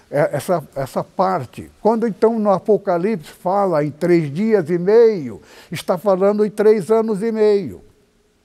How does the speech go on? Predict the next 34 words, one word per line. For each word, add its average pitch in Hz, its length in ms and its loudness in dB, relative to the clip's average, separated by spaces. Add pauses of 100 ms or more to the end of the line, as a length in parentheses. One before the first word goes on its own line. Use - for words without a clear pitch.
(920)
Três 214 360 4
anos 202 320 2
e 180 120 4
meio 180 580 2 (1300)
dá 156 200 0
mil 214 200 2
duzentos 196 380 -2
e - 40 -14
sessenta, 208 680 -2 (1080)
desde 175 380 2
que - 160 -2
o 214 80 2
mês 180 300 4
seja 190 260 0
de 185 140 -8
trinta 196 400 0
dias 208 420 0 (840)
e 175 80 0
o 175 140 6
ano 190 220 4
seja 202 320 2
de 202 100 -6
trezentos 190 640 0
e - 60 -20
cinquenta, 196 800 -4 (100)
trezentos 165 560 -2
e 185 100 -2
sessenta, 185 760 -2
não 165 180 -2
trezentos 170 440 -4
e - 20 -12
sessenta 170 400 -4
e 160 40 2
cinco, 190 400 0